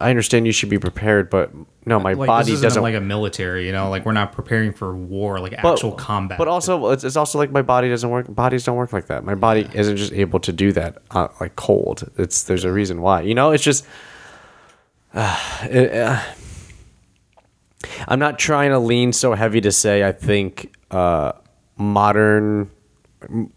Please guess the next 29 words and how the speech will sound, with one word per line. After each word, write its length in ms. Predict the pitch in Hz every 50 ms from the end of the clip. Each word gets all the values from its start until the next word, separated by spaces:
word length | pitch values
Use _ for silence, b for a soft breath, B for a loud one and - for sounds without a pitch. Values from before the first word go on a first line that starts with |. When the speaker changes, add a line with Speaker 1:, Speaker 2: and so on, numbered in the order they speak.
| _ _ _
Speaker 1:
more 240 | 120 113 117 117 107
specifically, 500 | - - 110 98 110 98 107 101 104 101
like, 180 | 92 90 - -
M 140 | 101 98 98
M 160 | 95 92 90
A 220 | 92 95 95 92
schools 640 | - - - - 104 98 98 98 98 98 95 90 -
are 120 | 85 90
doing 280 | - - 92 90 90 90
it 120 | 87 -
properly 480 | - - 92 90 90 - 95 90 92 92
with 260 | 87 85 85 - -
the 120 | 90 90 87
amount 320 | 87 87 87 90 87 92
of 100 | 87 82
equipment 420 | 85 - - - 101 - 95 95
and 120 | 92 87 90
investment 440 | 82 82 95 87 - - 95 87 85
they're 80 | 85
doing 360 | 78 87 87 82 87 85 82
on 320 | 82 82 82 80 80 80 - B B B B B B B
pad 280 | - - 95 90 90 90
work, 320 | 87 87 90 87 - _
bag 280 | - 92 87 87 87 82
work, 420 | 85 85 85 85 85 82 - - b b b b b b b b
you 120 | - 101 101
know, 240 | 98 95 92 90 82
uh, 400 | 85 82 80 80 73 57 - - - _ -
uh, 400 | 87 90 80 71 67 58 50 50